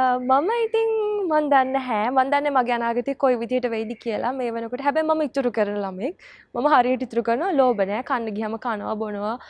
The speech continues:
විනෝද වෙනවා, ඒව කරනවා. අ, දැනට මං ඉතුරු කරගෙන යනවා යමක්. අනාගතේ කොයි විදිහට මගේ ජීවිතේ වෙනස් වෙයිද කියන්නේ ඉතින් මම දන්නේ නැහැ.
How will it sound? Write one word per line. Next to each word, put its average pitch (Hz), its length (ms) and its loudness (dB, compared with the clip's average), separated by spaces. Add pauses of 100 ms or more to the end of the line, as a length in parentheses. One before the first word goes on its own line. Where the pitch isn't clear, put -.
(140)
විනෝද 233 380 2
වෙනවා, 220 300 -2
ඒව 220 160 -6
කරනවා. 220 500 -6 (880)
අ, 214 120 -8 (140)
දැනට 220 380 -2
මං 285 220 0
ඉතුරු 247 240 -2
කරගෙන 294 360 4
යනවා 277 400 2
යමක්. 226 420 -4 (380)
අනාගතේ 254 580 2 (100)
කොයි 247 420 -2
විදිහට 247 440 -2
මගේ 254 260 -2
ජීවිතේ 240 440 -2 (200)
වෙනස් 233 340 -4
වෙයිද 254 180 -2
කියන්නේ 311 200 -2
ඉතින් 302 120 -8
මම 277 220 -2
දන්නේ 254 340 -2
නැහැ. 254 240 -12